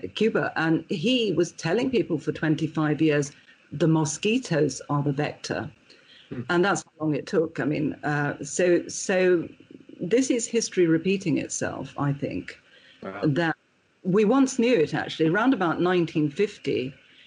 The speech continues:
Speaker 1: shortly after B twelve was isolated from liver,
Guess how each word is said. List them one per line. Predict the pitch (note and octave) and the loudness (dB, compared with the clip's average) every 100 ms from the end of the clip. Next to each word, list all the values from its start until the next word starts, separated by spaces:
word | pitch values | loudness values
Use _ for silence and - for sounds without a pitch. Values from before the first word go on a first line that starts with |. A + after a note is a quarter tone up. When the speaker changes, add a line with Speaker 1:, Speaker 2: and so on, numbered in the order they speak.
| - - _ _ | -20 -20 _ _
Speaker 1:
shortly | C#3+ - A3 E4+ F3 | -4 2 4 4 2
after | E3 D3 D3+ | 2 0 -4
B | C#3+ D3+ | -2 -2
twelve | - D3 C#3+ | -2 -4 -2
was | D3 C3+ - | -2 -2 -2
isolated | G#3+ - E3 C3 C3+ - - | -2 -2 -2 -2 -2 -6 -6
from | C#3+ C#3+ C3+ | 0 2 4
liver, | D3 - A#2 | 2 -2 -4